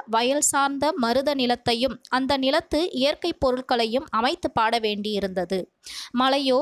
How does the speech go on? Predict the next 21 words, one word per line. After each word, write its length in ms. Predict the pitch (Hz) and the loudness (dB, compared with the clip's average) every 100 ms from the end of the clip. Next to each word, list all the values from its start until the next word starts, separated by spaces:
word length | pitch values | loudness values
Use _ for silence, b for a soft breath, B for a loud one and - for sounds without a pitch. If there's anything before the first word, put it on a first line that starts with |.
| 381 | 0
காட்டையோ 540 | - 247 262 269 254 262 339 | 0 0 2 0 2 2 2
அமைத்து 460 | 233 226 302 - 330 | 0 0 0 -2 -2
பாடுவதற்கு 760 | 254 262 277 254 233 233 - 220 - | 2 2 2 0 0 -2 0 0 0
அந்த 240 | 247 254 262 | 0 0 0
மரபு 380 | 254 254 277 214 | 2 2 0 0
இடம் 280 | 247 262 320 | 0 0 0
தரவில்லை. 540 | 285 240 208 196 190 180 - B B B | 0 0 0 0 0 -4 -14 B B B
நாட்டு 420 | 254 277 381 - 349 | 0 2 0 -2 -2
மக்களின் 540 | 262 254 277 269 240 | -2 0 0 0 -2
எழுதா 400 | - 247 311 339 339 | 0 2 2 0 0
இலக்கியமாகிய 1080 | 294 269 277 285 285 262 254 247 240 233 302 | 0 -2 -2 -2 0 2 0 0 0 0 0
நாட்டு 380 | 233 226 269 - | 0 0 0 -2
பாடல்களில் 680 | 285 254 262 262 254 247 294 - | 0 0 2 0 2 0 0 0
அவ்வளவு 500 | 214 208 277 311 320 311 233 | -2 0 0 0 0 0 2
ஆழமாக 760 | 233 277 302 285 269 254 233 302 B B | 2 2 2 2 0 2 2 0 B B
அந்த 240 | B 294 294 | B 0 0
மரபு 460 | 262 262 302 285 285 339 226 | 2 2 2 2 2 0 0
வேரூன்றி 600 | 247 311 349 339 320 320 | 2 2 4 2 2 0
இருந்தபடியால் 920 | 262 285 285 277 247 233 226 208 311 - _ - | 2 0 0 0 -2 0 2 2 0 -4 _ 0
எழுதும் 400 | 247 285 339 339 302 | 2 2 2 -2 -2
இலக்கியத்தை 680 | 254 262 330 320 311 302 | 0 0 0 -2 0 0